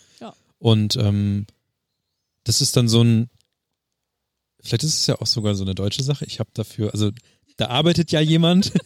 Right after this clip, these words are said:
Speaker 2: <laughs> der hat das, und ich will jetzt, dass die Person das jetzt macht.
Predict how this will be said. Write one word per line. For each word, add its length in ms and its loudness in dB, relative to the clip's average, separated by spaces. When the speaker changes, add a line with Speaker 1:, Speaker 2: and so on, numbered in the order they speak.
Speaker 2:
<laughs> 260 -8
der 120 0
hat 180 -4
das, 200 0
und 120 2
ich 180 0
will 160 6
jetzt, 300 4
dass 140 2
die 140 4
Person 420 2
das 180 -2
jetzt 160 -4
macht. 460 -2